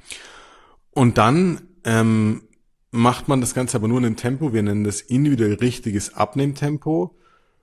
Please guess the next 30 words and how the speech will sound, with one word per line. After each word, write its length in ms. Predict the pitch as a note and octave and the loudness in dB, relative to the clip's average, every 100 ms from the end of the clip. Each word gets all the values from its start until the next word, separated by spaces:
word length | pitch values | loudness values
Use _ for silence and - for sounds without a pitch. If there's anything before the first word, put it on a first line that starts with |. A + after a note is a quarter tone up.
| _ | _
wo 220 | G#2+ A#2+ | 0 4
es 140 | C3+ - | 4 4
dir 100 | B2 | 4
möglich 360 | A#2+ C#3+ C#3 | 6 4 0
ist, 160 | B2+ - | -4 -6
es 120 | G#2 | -6
auch 300 | - A2 - _ _ | -2 -2 -2 _ _
entspannt 540 | A2 A2 - - D3 | -4 -2 -2 -2 -2
im 120 | D#3 A2+ | -4 -2
Alltag 420 | A2+ A2 G#2+ - | -4 -4 -8 -2
umzusetzen, 680 | D#3 E3+ - G2+ F#2+ - | 0 0 0 -2 -2 -4
ohne 260 | G#2 A2+ A#2+ | 2 4 6
mehr 220 | G#2+ F#2+ | 6 4
Stress 360 | F#2 G2+ C3+ - | 0 0 0 2
dabei 280 | G2 F2 E2 | 0 0 -2
zu 160 | - | -2
empfinden. 480 | F2+ - E2+ D#2 - | -4 -4 -8 -8 -8
Das 140 | - | -8
klingt 180 | - C#3 | 4 4
jetzt 160 | C3 - | 4 0
paradox, 480 | G2+ F#2 C#3 - G#2+ | 0 2 0 0 -4
weil 60 | |
die 80 | F#2+ | -2
meisten 340 | F2+ G2+ - | 0 -2 0
Leute 160 | G#2+ F#2+ | 0 0
verbinden 360 | - F2+ A#2+ A#2+ | -4 0 0 0
mit 140 | G2+ | -2
Abnehmen 460 | - F#2+ F#2+ F2 D#2+ | -4 -8 -10 -10 -8
Anstrengung, 680 | - A2 - A2 G#2 G#2 G2 | -4 -4 -4 -4 -2 -2 -4
Stress, 800 | - - G#2 A2 G#2 - - | -8 -4 0 0 -2 -6 -8